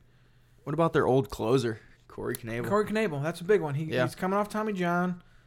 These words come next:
Speaker 2: Like we said, in twenty eighteen, when they had that three-headed monster, he was really, really good for him.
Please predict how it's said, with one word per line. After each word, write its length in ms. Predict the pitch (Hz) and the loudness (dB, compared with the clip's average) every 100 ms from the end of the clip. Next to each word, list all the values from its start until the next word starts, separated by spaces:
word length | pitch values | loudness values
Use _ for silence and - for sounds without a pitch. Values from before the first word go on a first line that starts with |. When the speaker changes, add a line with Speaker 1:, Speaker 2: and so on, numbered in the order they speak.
| _ _ | _ _
Speaker 2:
Like 140 | 143 160 | -6 -4
we 100 | 190 | -4
said, 340 | - 170 180 | 0 0 0
in 240 | 170 143 135 | 0 -2 -4
twenty 260 | 175 175 | -2 0
eighteen, 420 | 170 165 175 175 175 | 0 -2 -2 0 0
when 100 | 156 | -2
they 100 | 143 | -2
had 200 | 147 143 | -2 -4
that 160 | 139 | -4
three-headed 320 | 139 160 160 151 | -4 -4 -2 -4
monster, 500 | 143 156 - 175 170 | -6 -6 -6 -8 -8
he 120 | 151 | -10
was 200 | 147 135 | -8 -8
really, 340 | 135 143 165 160 | -6 -2 -2 -2
really 240 | 151 156 | 0 -2
good 200 | 151 160 | -2 -6
for 240 | - 160 160 | -6 -6 -6
him. 160 | 160 | -8